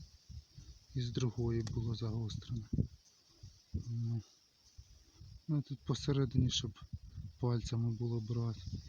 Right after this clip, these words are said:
Прокалувати шкіряні речі, а потім шить голочкою.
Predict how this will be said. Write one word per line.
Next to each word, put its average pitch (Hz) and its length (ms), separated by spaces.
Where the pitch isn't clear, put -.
Прокалувати 131 800
шкіряні 131 560
речі, 131 520
а 131 80
потім 135 420
шить 131 280
голочкою. 123 800